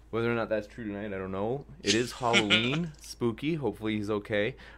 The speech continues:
Speaker 1: But wanna let you know we're confident he'll be right back.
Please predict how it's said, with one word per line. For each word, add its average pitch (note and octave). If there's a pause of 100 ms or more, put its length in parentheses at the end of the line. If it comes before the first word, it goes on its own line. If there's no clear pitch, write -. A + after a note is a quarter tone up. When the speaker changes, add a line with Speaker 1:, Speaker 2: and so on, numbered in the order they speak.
(120)
Speaker 1:
But D3
wanna A2
let A2
you A2
know G#2
we're G2
confident A2+
he'll G2
be F2
right E2+
back. A#2